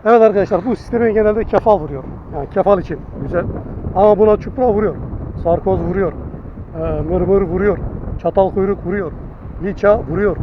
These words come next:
Yani değişik balıklar da bu sisteme vuruyor arkadaşlar. Onun için sadece kefal olarak düşünmeyin. Her türlü balığı alabiliyorsunuz. İsterseniz bu şekilde yem de takabilirsiniz. Kurt, sülünez, kargı midye, midye, sardalya.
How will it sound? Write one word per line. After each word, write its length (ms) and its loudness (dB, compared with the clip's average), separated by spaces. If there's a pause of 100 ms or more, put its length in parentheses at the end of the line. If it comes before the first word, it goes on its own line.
(420)
Yani 200 4
değişik 300 0
balıklar 340 4
da 100 2
bu 80 -2
sisteme 400 -2 (140)
vuruyor 260 0 (460)
arkadaşlar. 500 -4 (1080)
Onun 160 2
için 200 -4
sadece 340 4
kefal 280 4
olarak 240 6
düşünmeyin. 420 0
Her 120 -2
türlü 320 -4
balığı 180 6
alabiliyorsunuz. 640 2 (840)
İsterseniz 600 2
bu 80 0
şekilde 360 -4
yem 320 0
de 80 4
takabilirsiniz. 800 0
Kurt, 160 2 (520)
sülünez, 400 0 (540)
kargı 260 4
midye, 340 -2 (720)
midye, 420 2 (480)
sardalya. 580 6